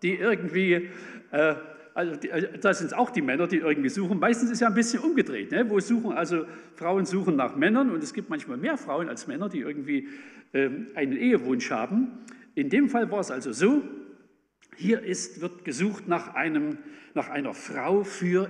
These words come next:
Isaak. Brautwerbung, ein ganz bekannter Text und wir werden uns in die Materie heute hineinbegeben.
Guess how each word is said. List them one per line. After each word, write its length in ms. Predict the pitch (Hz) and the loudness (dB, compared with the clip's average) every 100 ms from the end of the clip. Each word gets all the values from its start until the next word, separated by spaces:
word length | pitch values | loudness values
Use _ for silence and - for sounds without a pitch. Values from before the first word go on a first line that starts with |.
| 185 | 2
Isaak. 580 | 240 214 127 - 92 - - | 2 2 0 -6 -10 -12 -16
Brautwerbung, 1000 | - 131 196 202 160 175 175 180 175 180 - - - - | -4 2 4 4 4 4 2 2 2 0 -4 -14 -20 -6
ein 160 | 139 127 | -4 0
ganz 300 | 165 185 - | 0 -2 -4
bekannter 540 | 139 - 151 135 101 | -6 -2 -2 -2 0
Text 480 | - 226 - - - | 2 2 0 -6 -4
und 180 | 170 170 | -4 2
wir 160 | 147 | 2
werden 300 | 120 165 151 | 2 0 0
uns 420 | 113 135 131 - - - - - _ _ - | -4 -4 -4 -8 -14 -20 -20 -20 _ _ 4
in 240 | 185 190 | 4 4
die 180 | 143 156 | 2 2
Materie 600 | 147 143 - 147 143 127 | 2 0 2 4 4 4
heute 240 | 143 127 143 | 2 2 2
hineinbegeben. 920 | 147 185 208 131 - - - - | 4 6 4 0 -4 -6 -8 -14